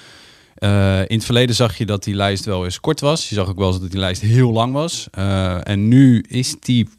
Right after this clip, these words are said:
maar ja, zo'n beetje door de oogharen bekeken, is het een ra-, een redelijk korte lijst. Dat wil niet zeggen dat al die,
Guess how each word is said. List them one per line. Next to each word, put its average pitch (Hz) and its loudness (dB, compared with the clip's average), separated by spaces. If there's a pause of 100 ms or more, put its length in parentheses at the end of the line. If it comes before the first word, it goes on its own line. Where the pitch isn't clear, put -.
(120)
maar - -4
ja, 52 -2
zo'n 101 0
beetje 104 2
door 98 2
de 92 2
oogharen 90 0
bekeken, 87 -2
is 95 -2
het 101 -8
een 95 0
ra-, 101 -2
een 98 -2
redelijk 101 0
korte 101 -2
lijst. 98 -2
Dat 104 -2
wil 104 2
niet 127 2
zeggen 107 -4
dat 101 -4
al 107 2
die, 98 -2